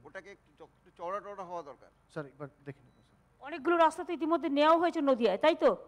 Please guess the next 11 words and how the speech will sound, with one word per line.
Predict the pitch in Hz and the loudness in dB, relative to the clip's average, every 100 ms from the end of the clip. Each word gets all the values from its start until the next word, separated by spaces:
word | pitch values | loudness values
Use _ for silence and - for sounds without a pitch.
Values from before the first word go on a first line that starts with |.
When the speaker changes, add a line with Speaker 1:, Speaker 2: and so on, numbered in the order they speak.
| - _ _ _ _ | -20 _ _ _ _
Speaker 3:
আমি | - 294 | 0 2
দেখছিলাম | 320 311 320 302 294 | 2 0 4 4 6
রা-, | 285 285 | 6 8
নবদ্বীপ | 294 302 - 311 220 | 6 6 4 -2 0
ধাম | 294 285 | 0 2
থেকে | 302 294 294 277 - - _ | -2 -2 -2 -2 -10 -20 _
একেবারে | 269 285 302 302 | 0 2 4 4
পুরো | 302 294 | 4 0
কৃষ্ণনগর, | 294 277 285 285 294 294 | -2 -4 2 6 6 4
কৃষ্ণনগর | 294 294 285 277 294 | 0 -2 2 2 2
থেকে | 294 285 285 | 0 0 2